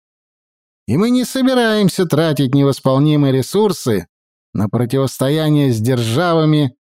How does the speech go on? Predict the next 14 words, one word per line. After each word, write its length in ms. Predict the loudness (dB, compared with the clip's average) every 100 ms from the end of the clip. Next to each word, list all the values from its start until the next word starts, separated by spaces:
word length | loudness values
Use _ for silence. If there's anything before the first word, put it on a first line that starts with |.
| _ _ _ _ -10
которые 420 | -4 -2 0 -2
сами 380 | -2 -2 0 0
протягивают 800 | 0 -2 -2 -2 2 2 0 0
нам 200 | 0 2
руку 300 | 0 0 0
дружбы". 580 | 0 0 0 -2 -4 -8 _ _ _ _ _ _ _ _ _ -10
"Этот 320 | -8 -8 -8
корабль 520 | -4 -2 -2 -2 -2
русских 500 | 0 -2 -2 -2 -2
из 160 | -2 -2
будущего", — 880 | 0 0 0 -2 -2 -2 0 -2 -8 _ _ _ _ _ -4
произнёс 560 | -2 0 0 0 -2
адмирал 440 | -2 0 0 -2 -2
Фишер, 560 | -4 -4 -4 -8 -8